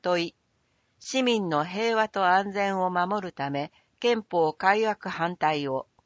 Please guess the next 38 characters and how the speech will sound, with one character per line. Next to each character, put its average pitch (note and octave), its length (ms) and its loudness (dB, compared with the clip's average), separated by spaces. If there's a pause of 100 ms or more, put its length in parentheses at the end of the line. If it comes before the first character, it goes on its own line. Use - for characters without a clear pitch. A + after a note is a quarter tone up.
(1000)
安 F#3+ 160 6
倍 A#3+ 140 2
総 B3 300 0
理 D#3+ 180 -4
は C3+ 160 -2
年 A3 300 -2
内 D#3 240 -2
に C#3+ 200 -6
も B2+ 260 -6 (260)
九 C4+ 260 -4
条 C#3+ 280 -2
改 F3 300 -6
憲 E3+ 340 -4
の D3+ 240 -6 (100)
発 B3+ 340 -6
議 E3+ 220 -8
を B2 260 -4
行 G#3+ 180 -4
う G#3+ 280 0
と A#2+ 180 -10
し - 220 -12
て C#3 120 -6
い B2 160 -10
る。 A#2+ 220 -12 (1160)
憲 B3+ 280 4
法 G#3 180 2
九 A#3+ 280 -4
条 F#3+ 240 0
に E3+ 260 -6
自 A3 180 -4
衛 A#3+ 140 2
隊 G#3+ 320 2
を G3+ 100 0
明 A#3 220 0
記 D3 140 -18
す - 200 -14
れ E3+ 140 -2
ば、 C3+ 220 -2